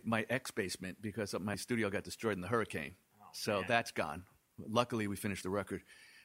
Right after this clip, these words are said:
Speaker 1: I basically, I did the tracks. I mean, it's such a long story, but, um, I started the record in Nashville in two thousand and one, right after September eleventh, with, uh, Ray Kennedy. So he's the executive producer.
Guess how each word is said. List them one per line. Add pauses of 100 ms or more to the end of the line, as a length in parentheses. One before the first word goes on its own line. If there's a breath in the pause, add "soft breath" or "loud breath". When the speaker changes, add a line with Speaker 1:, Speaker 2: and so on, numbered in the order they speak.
Speaker 1:
I
basically,
I
did
the
tracks. (140)
I
mean,
it's
such
a
long
story, (140)
but,
um, (440 soft breath)
I
started
the
record
in
Nashville
in
two
thousand
and
one,
right
after
September
eleventh, (760 soft breath)
with,
uh,
Ray
Kennedy. (260)
So
he's
the
executive
producer.